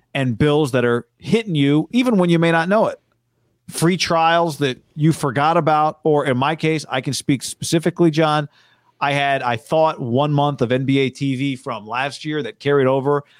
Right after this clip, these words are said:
I'd paid for it. I paid for N B A T V for, like, three months, month to month,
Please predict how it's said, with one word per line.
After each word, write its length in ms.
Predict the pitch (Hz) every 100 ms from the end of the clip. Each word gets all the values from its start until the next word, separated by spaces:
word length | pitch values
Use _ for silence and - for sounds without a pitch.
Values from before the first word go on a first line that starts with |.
| _
I'd 200 | - 196
paid 220 | 190 214 175
for 280 | 180 175
it. 100 | 170 -
I 80 | 190
paid 260 | 202 220
for 100 | -
N 140 | 160 165
B 100 | 156
A 80 | 147
T 180 | - 135
V 140 | 151
for, 120 | -
like, 180 | 117 110
three 280 | - 135 135
months, 300 | 131 120 -
month 340 | 131 175 180 -
to 100 | 151
month, 440 | 123 175 - -